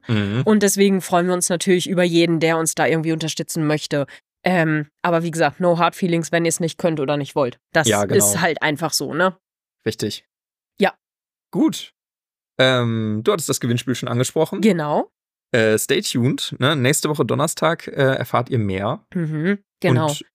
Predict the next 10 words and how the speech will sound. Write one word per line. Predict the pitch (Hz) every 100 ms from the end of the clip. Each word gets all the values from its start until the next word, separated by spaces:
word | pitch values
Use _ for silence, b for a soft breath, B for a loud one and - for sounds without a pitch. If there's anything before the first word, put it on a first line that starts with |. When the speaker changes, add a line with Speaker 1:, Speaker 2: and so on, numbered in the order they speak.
| -
Speaker 1:
ich | 123
denke | 113 139 165 320 -
Speaker 2:
Ansonsten | 208 185 214 - 254
ein | 202
riesen | 220 277 240
Shoutout | - 202 220 151 151 202 -
noch | 165 -
an | 160
unseren | - 165 151 160
Discord-Server. | 160 - 147 - 147 156